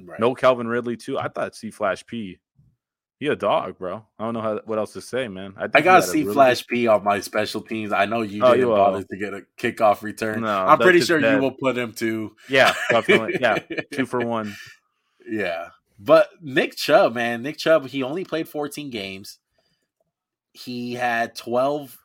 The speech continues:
Speaker 1: uh, one thousand two hundred and fifty-nine yards rushing, eight touchdowns. You know, when he played, it was there, but I felt like the impact that he had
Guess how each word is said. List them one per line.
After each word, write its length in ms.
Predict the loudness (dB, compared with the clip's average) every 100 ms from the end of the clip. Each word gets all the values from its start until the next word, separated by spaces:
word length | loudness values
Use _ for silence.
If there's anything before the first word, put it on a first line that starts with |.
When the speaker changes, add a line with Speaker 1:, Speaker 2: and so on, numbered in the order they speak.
| _
Speaker 1:
uh, 240 | -10 -8
one 240 | -8 -10 -6
thousand 380 | -4 -4 -6 -10
two 180 | -10
hundred 240 | -8 -10 -12
and 80 | -12
fifty-nine 500 | -14 -14 -12 -12 -10
yards 280 | -12 -12
rushing, 480 | -12 -12 -12 -16 -18 _ _ _ _ -10
eight 220 | -10 -8
touchdowns. 840 | -6 -6 -8 -10 -6 -6 -8 -14 -20 _ _ _ _ _ _ _ _ _ _ _ _ _ _ _ _ _
You 160 | -8 2
know, 340 | 4 4 0 -6
when 160 | -8
he 260 | -6 -10 -12
played, 480 | -4 0 2 0 -4
it 140 | -10
was 300 | -6 -8 -8 -10
there, 600 | -8 -4 -4 -6 -10 -14 _ _ _ _
but 320 | 0 0 -2 -8 _ _ _ _ _ _ _ 0
I 140 | 0
felt 340 | 0 0 0 2
like 320 | -2 -4 _
the 180 | -20 -20 _
impact 880 | -12 -12 -10 -4 -2 -4 -10 _ -20 _ _ _ _ _
that 220 | -6 -4 -4
he 160 | -8
had 500 | -6 -4 -2 -4 -6